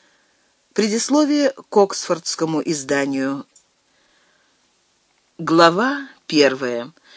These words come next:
Формирование большевика Ленинской гвардии.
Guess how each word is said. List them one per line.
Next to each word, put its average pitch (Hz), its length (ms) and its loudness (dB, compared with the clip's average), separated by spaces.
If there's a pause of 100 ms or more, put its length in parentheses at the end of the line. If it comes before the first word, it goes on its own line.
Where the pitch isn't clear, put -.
(180)
Формирование 196 800 2
большевика 185 840 -2 (100)
Ленинской 220 680 -2
гвардии. 107 760 -4